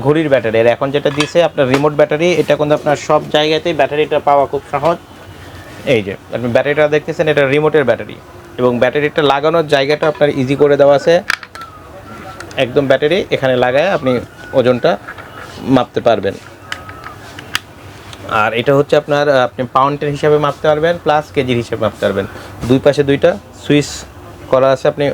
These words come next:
কোনটা কেজিতে মাপতে চাইলে কেজিতে, পাউন্ডে মাপতে চাইলে পাউন্ডে আপনি on off করতে পারবেন। আর এটার সাথে থাকতেছে আপনার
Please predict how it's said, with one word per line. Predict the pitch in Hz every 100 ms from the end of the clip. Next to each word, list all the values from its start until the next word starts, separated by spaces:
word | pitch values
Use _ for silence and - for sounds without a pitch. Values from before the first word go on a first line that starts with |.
| -
কোনটা | 135 127 131
কেজিতে | 139 131 139
মাপতে | 139 135 151
চাইলে | 143 139
কেজিতে, | 135 147 151 160
পাউন্ডে | - 135 131
মাপতে | 127 120 117
চাইলে | 135 139
পাউন্ডে | 139 110 107 131 - - - -
আপনি | - 113 143
on | 143 123
off | 120
করতে | 123 104
পারবেন। | 110 95 98 - - - -
আর | 120 117
এটার | 117 135
সাথে | - 131 151
থাকতেছে | 151 - 156 151
আপনার | - 151